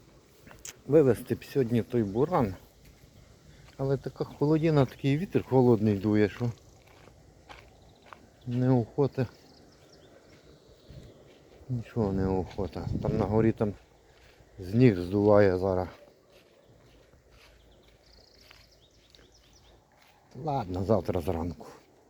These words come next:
Може буде погода вже тиха. Зранку вивеземо, потім приїдемо.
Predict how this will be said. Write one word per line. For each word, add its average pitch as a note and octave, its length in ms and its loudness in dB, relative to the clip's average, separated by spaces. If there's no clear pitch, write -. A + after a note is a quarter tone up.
Може G#2 280 0
буде F#2 320 -2
погода F#2 420 0
вже E2+ 180 -4
тиха. B2+ 380 0
Зранку F2 460 -4
вивеземо, B2+ 640 4
потім F#2+ 360 -4
приїдемо. C#3 720 2